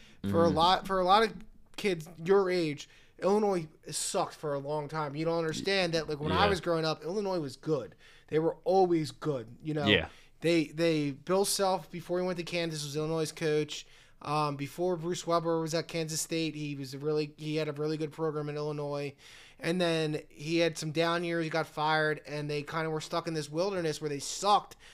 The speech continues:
Speaker 1: forever trying to get a new coach to build him back up. And they finally got the right one, it looks like, in Brad Underwood. But, you know, they got a storied, storied program, uh, from, like, Kendall Gill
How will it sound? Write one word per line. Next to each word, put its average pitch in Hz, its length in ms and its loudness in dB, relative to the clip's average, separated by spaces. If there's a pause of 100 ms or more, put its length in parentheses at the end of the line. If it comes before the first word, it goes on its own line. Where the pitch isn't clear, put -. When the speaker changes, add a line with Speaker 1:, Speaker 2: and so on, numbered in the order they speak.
(120)
Speaker 1:
forever 175 680 2 (100)
trying 170 260 0
to 160 60 0
get 156 160 -2
a 156 60 0
new 156 180 -2
coach 175 300 -4
to 151 80 -8
build 156 200 -2
him 147 60 -4
back 156 240 0
up. 170 280 0 (260)
And 160 100 -4
they 160 80 0
finally 175 400 0
got 175 160 0
the 175 60 -2
right 156 240 0
one, 156 160 -2
it 156 60 -4
looks 147 260 -6
like, 151 120 -6
in 139 60 -10
Brad 151 300 -4
Underwood. 143 460 -4
But, 135 200 -8 (380)
you 151 100 -4
know, 156 80 0
they 175 120 2
got 233 140 2
a 220 40 2
storied, 185 800 2
storied 170 460 0
program, 147 720 -2
uh, 139 220 -4
from, 139 240 -10
like, 135 180 -12
Kendall 185 360 -2
Gill 165 640 2